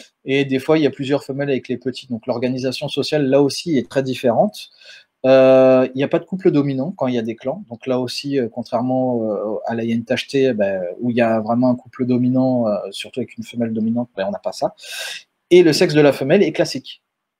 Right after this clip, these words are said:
Voilà, il n'y a pas le, le pseudo, euh, pénis, euh, de, avec ce, ce clitoris, euh, surdimensionné. Et puis là aussi, il n'y a pas de saisonnalité sexuelle. Donc là, on a fait les, les trois hyènes car-, trois hyènes carnivores.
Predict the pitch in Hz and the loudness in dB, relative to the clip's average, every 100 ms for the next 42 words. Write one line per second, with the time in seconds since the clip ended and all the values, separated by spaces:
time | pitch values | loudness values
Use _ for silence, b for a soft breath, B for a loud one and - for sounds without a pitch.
0 | _ 123 131 123 120 120 151 151 139 127 | _ -2 0 0 -2 0 0 2 2 2
1 | 127 123 - 123 131 139 127 117 127 123 | 0 -2 -8 -2 0 2 0 -2 -4 -6
2 | 143 151 - 117 113 110 104 104 85 - | -6 -8 -6 -6 -4 -6 -8 -10 -10 -8
3 | 110 113 - 120 107 - - 117 120 113 | -8 -10 -10 -10 -10 -12 -12 -10 -8 -8
4 | 127 - 107 104 101 - 113 113 117 - | -8 -8 -8 -8 -10 -10 -6 -4 -6 -6
5 | 107 92 _ _ B B B B - - | -8 -8 _ _ B B B B -10 -4
6 | 127 127 123 170 151 143 135 127 123 123 | 2 2 2 2 4 4 -2 -4 -4 -4
7 | 117 135 127 113 - 85 _ _ _ _ | -4 -6 -10 -12 -14 -18 _ _ _ _
8 | _ _ _ - 135 147 190 208 - 160 | _ _ _ -10 0 4 4 4 4 4
9 | 147 127 139 131 - 165 180 180 175 143 | 2 2 -2 -6 0 2 2 2 2 0
10 | - - 156 156 160 143 - 135 127 120 | -2 0 0 2 -2 -4 -2 -2 -2 -2
11 | 143 190 214 | 2 2 0